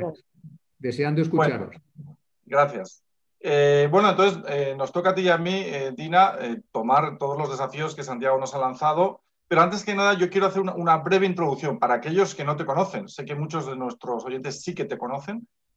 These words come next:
Speaker 2: pero aquellos que no han tenido hasta ahora el placer, voy a, voy a hacer una breve reseña de tu trayectoria profesional, ¿no? Dina Sigelban es originaria de Ciudad de México,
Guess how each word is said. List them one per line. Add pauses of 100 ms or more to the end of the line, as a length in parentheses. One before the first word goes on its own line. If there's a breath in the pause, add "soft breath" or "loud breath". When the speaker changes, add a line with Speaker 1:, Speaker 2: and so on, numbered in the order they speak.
Speaker 2:
pero
aquellos
que
no
han
tenido
hasta
ahora
el
placer,
voy
a,
voy
a
hacer
una
breve
reseña
de
tu
trayectoria
profesional,
¿no? (460)
Dina
Sigelban
es
originaria
de
Ciudad
de
México,